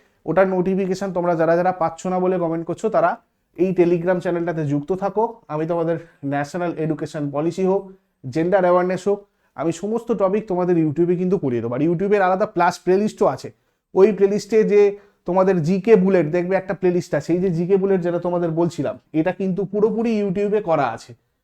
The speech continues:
YouTube-এ পুরো একটা সিরিজ ধরে পঞ্চাশখানা সেট জিকে বুলেটের করা আছে। সেই জিকে বুলেটটা তোমরা পড়তে পারো, একদম গ্রুপ সি, গ্রুপ ডি ওরিয়েন্টেড ওটা পুরো ক্লাস, পুরো প্লেলিস্ট, এবং সম্পূর্ণ ফ্রিতে রাখা আছে YouTube-এ।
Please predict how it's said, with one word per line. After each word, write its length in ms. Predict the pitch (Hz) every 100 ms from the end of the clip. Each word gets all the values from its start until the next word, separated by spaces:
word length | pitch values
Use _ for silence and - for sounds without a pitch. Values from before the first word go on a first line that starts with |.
| _ _ -
YouTube-এ 460 | 185 185 214 214
পুরো 260 | 220 202 226
একটা 240 | 233 226
সিরিজ 340 | 208 214 202 175
ধরে 160 | 208
পঞ্চাশখানা 560 | 202 190 185 185 208 196
সেট 160 | 196
জিকে 240 | 160 170 180
বুলেটের 340 | 170 175 -
করা 260 | 160 156 131
আছে। 240 | - 117 - _ _ _ _ _ _ 139 139
সেই 240 | - 202
জিকে 240 | 165 185 208
বুলেটটা 380 | 196 208 208 208
তোমরা 240 | 196 196
পড়তে 320 | 196 175 185
পারো, 180 | 185 202
একদম 420 | 180 160 190 202
গ্রুপ 200 | 170 185
সি, 180 | 180 202
গ্রুপ 200 | 165 175
ডি 160 | 165 190
ওরিয়েন্টেড 480 | 156 156 147 151 147
ওটা 140 | 151
পুরো 220 | 151 151 147
ক্লাস, 260 | 123 117
পুরো 220 | - 190
প্লেলিস্ট, 440 | 185 139 117 120 - _ _ -
এবং 200 | 170 202
সম্পূর্ণ 640 | 220 226 226 254 254 269
ফ্রিতে 340 | 269 208 196
রাখা 200 | 180 156
আছে 160 | 156 147 139
YouTube-এ। 340 | 127 127 117